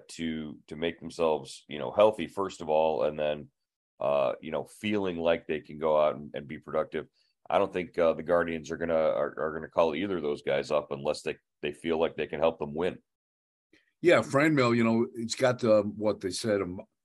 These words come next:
Speaker 2: moderate to minor, uh, hamstring strain, right hamstring strain. And every t-, anytime you say hamstring, Joe, it's four to six weeks. It doesn't matter if it's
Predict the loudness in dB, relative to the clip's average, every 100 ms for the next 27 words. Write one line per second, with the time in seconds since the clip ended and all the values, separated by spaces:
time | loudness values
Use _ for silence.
0 | _ _ 2 6 6 6 4 2 0 0
1 | 2 2 2 2 2 4 4 4 0 _
2 | -10 -6 -2 -2 0 2 2 0 0 0
3 | 2 2 2 0 _ _ _ _ _ _
4 | _ 4 4 6 2 2 0 -2 0 0
5 | 2 2 4 4 4 0 -4 0 0 2
6 | 2 2 0 0 0 -2 -4 -6 -2 2
7 | 2 0 -2 -6 -4 -2 -2 -2 -4 0
8 | 2 0 -2 -2 -4 -6 -6 -4 -2 2
9 | 2 2 2 2 0 -4 -10